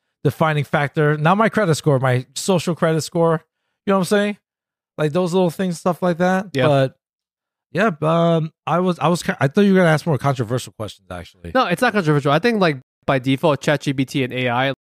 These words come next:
Speaker 2: they're programmed by human beings, and human beings, like, if they wanna appeal to the mass media, remember, like, I told you how if you ask it to say something racist, it just says, "I can't do it." Or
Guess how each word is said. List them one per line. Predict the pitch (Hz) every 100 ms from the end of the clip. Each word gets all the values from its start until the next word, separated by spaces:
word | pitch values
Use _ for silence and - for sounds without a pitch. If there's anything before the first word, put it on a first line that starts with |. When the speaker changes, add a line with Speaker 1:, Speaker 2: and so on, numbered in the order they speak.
| -
Speaker 2:
they're | 262
programmed | - 147 143 151 131
by | 123
human | - 127
beings, | 123 127 139
and | 143 127
human | 123 160 143
beings, | 139 143 135
like, | 127 117 - _ _ _ _
if | 147
they | 170
wanna | 165 160 151 131 -
appeal | - - 160
to | 143
the | 131
mass | 135 131
media, | 127 123 135 139 131 _ _ _ 180
remember, | 220
like, | 220
I | 196
told | 196 185
you | 185
how | 170
if | 160 156
you | 175 170
ask | 170 170
it | 190 -
to | 170
say | - 151
something | 165 151 131
racist, | 131 - 175 -
it | 143
just | 135 147
says, | 147 135
"I | 123
can't | 139 127
do | 135
it." | 139 139
Or | 127